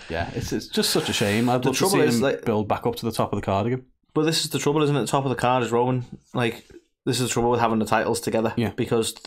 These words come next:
Speaker 2: I under-, totally understand why they don't wanna take away, um, the streak at the, as it is at the minute. I totally get that. But people like Drew, who deserve to be at the top, there, there's no other avenue for it.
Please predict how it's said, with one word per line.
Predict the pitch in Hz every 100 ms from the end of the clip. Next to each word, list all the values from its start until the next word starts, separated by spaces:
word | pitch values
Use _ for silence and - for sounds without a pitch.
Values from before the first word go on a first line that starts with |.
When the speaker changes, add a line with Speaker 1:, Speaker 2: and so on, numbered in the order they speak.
| -
Speaker 2:
I | 117 117
under-, | 135 131
totally | - 160 139 143
understand | 113 - 120
why | 117
they | 107
don't | 107
wanna | 87 107
take | 110 104
away, | 107 104 101 - -
um, | - 101 101
the | -
streak | 107 - 107
at | 104
the, | 107 107
as | 107 104
it | 104
is | 104
at | 101
the |
minute. | 104 98 - - - -
I | -
totally | 120 107 104
get | 107 107
that. | 98 - - - _ -
But | 104 - - _ _ _ -
people | 123 113
like | 113 107 104
Drew, | 117 107 104 - -
who | 104 104 101 - _ _
deserve | 110 110 117 110
to |
be | 113
at | 80
the |
top, | - 131 113 - - - - _ _ _ _ _ _
there, | 113 107
there's | - 117 110
no | 117 110
other | 107
avenue | 107 110 120
for | 113 117
it. | 110